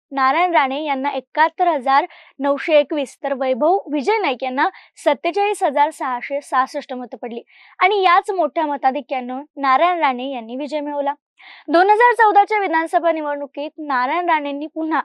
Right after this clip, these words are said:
काँग्रेसकडून तर वैभव नाईक यांनी शिवसेनेकडून निवडणूक लढवली. या निवडणुकीत नारायण राणेंना साठ हजार दोनशे सहा मतं, तर वैभव नाईक यांना सत्तर हजार पाचशे दोन मतं पडली. दहा हजार तीनशे बहात्तर मतांनी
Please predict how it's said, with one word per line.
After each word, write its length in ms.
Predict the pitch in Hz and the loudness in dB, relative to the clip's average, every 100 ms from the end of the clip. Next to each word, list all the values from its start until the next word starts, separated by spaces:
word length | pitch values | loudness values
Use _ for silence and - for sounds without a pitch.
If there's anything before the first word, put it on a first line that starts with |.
| - _ _ | -6 _ _
काँग्रेसकडून 640 | 277 269 392 440 339 311 339 | 2 2 0 0 -2 -4 -4
तर 140 | 392 | -2
वैभव 360 | 330 302 339 427 | 2 2 2 2
नाईक 260 | 320 330 | 0 -2
यांनी 200 | 339 311 | -4 -6
शिवसेनेकडून 640 | 349 285 262 277 262 277 285 | -6 -8 -6 -8 -6 -6 -6
निवडणूक 440 | 277 269 269 277 | -6 -8 -8 -8
लढवली. 300 | 285 269 269 294 _ _ _ _ | -8 -4 -4 -6 _ _ _ _
या 160 | 285 370 | 2 4
निवडणुकीत 540 | 415 349 302 254 269 277 | 4 2 0 -4 -10 -10
नारायण 440 | 285 240 262 339 | -8 -2 0 2
राणेंना 440 | 330 285 285 262 302 - - - | 2 0 -2 -4 -4 -6 -20 -4
साठ 320 | - 370 415 | 2 4 4
हजार 300 | 415 359 359 | 2 4 4
दोनशे 380 | 320 294 277 302 | 2 -2 -4 -10
सहा 300 | - 233 294 | -10 -6 -4
मतं, 320 | 349 311 330 392 _ _ - | -2 0 0 -2 _ _ 2
तर 80 | 403 | 6
वैभव 340 | 370 370 427 | 6 6 4
नाईक 280 | 403 381 392 | 4 4 2
यांना 180 | 359 349 | -2 -2
सत्तर 400 | 339 294 - 294 | -4 -4 -2 -2
हजार 220 | 269 285 | -2 -4
पाचशे 360 | 269 240 - | -6 -8 -8
दोन 220 | 254 285 294 | -8 -8 -8
मतं 200 | 302 - | -8 -6
पडली. 280 | 277 240 285 _ _ 247 | -6 -6 -12 _ _ -12
दहा 200 | 247 254 | -4 -2
हजार 240 | 254 262 | 0 -2
तीनशे 360 | 262 262 247 254 | -2 -10 -8 -4
बहात्तर 400 | 240 254 - 359 | -2 -2 2 2
मतांनी 440 | 339 320 302 302 | 2 -2 -2 -4